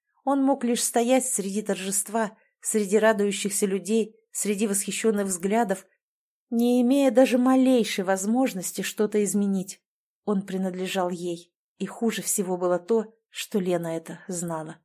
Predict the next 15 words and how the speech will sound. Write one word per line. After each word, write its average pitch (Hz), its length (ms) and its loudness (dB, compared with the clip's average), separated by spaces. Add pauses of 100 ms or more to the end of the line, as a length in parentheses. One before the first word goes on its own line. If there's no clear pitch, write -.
(880)
Позже, 254 520 0
когда 202 280 0
свадебный 220 520 2
зал 220 260 4
наполнялся 190 640 0
музыкой, 208 600 -2
а 185 100 0
воздух 196 380 0
становился 190 580 -2
плотным 196 520 -2
от 185 140 -2
запаха 185 380 -2
цветов 185 480 -6
и 185 40 0
алкоголя, 196 640 2